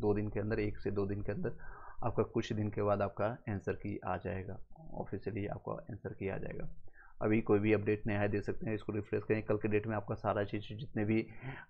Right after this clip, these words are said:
आ, आपका था सभी चीज़ें यहाँ पर अपलोड कर दिया गया है। आपका जितने भी री एग्जामिनेशन हुआ था उसके आपके बुकलेट, आपका क्वेश्चन बुकलेट आपका अपलोड कर दिया गया। आप अपने सब्जेक्ट का उठाकर देख लीजिए,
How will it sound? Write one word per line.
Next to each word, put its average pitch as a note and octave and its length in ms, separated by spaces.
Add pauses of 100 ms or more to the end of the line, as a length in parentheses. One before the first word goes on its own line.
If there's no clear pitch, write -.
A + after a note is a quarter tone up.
आ, G#2+ 40 (500)
आपका G#2+ 260
था A2+ 200
सभी A2 320
चीज़ें A2 280
यहाँ G2+ 200
पर G#2+ 120
अपलोड G2+ 320
कर G2 180
दिया F#2 180
गया F#2 200
है। F#2 60 (320)
आपका G2+ 360
जितने G#2 300
भी G#2 240
री G#2+ 220
एग्जामिनेशन G2+ 480
हुआ G2+ 200
था - 360 (300)
उसके B2+ 240
आपके A2+ 240
बुकलेट, A2+ 540
आपका A2 200
क्वेश्चन A2 340
बुकलेट G#2+ 340
आपका G#2+ 240
अपलोड G#2 480
कर G#2 140
दिया G#2+ 200
गया। A2+ 180
आप G#2+ 120
अपने G#2+ 220
सब्जेक्ट G#2+ 420
का A2+ 80
उठाकर G2+ 340
देख G2 240
लीजिए, G2+ 260